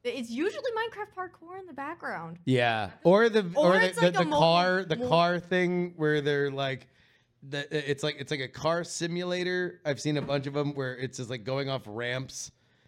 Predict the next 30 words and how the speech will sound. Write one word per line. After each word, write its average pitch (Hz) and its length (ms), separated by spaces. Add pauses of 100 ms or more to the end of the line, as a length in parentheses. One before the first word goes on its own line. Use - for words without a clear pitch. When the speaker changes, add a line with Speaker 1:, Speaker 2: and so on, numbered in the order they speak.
(260)
Speaker 2:
but 139 100
it's 135 100
like, 147 140
Speaker 1:
Yes. 147 80
Speaker 2:
it's - 120
just 190 340
interesting 165 500
enough 165 320 (360)
to, 147 120
like, 135 180
Speaker 1:
Oh, 247 420 (160)
Speaker 2:
to 151 100
Speaker 1:
yeah. 226 120
Speaker 2:
keep 160 240
you 147 180
kind 139 340
of, 139 220 (260)
like, 139 120
while 147 140
you're 143 120
watching 143 360
a 123 60
clip 143 360
from 135 160
some 135 420 (100)
podcast 131 640
or 135 60
something 143 260
like 143 140
that. 151 340